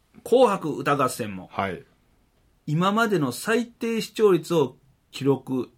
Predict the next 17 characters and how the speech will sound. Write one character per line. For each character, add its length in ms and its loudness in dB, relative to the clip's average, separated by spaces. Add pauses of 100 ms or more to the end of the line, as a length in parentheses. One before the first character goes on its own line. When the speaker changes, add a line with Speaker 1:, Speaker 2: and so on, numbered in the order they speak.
(120)
Speaker 1:
し 200 -10
ま 160 -4
し 80 -10
た。 100 -6
Speaker 2:
み 60 -6
た 160 -6
い 80 -6
で 100 -10
す 120 -16
ね。 560 -4 (120)
Speaker 1:
あ 40 -16
あ、 20 -14
そ-、 280 -4
そ 120 -6
ん 140 -2
な 120 -2
に。 200 -2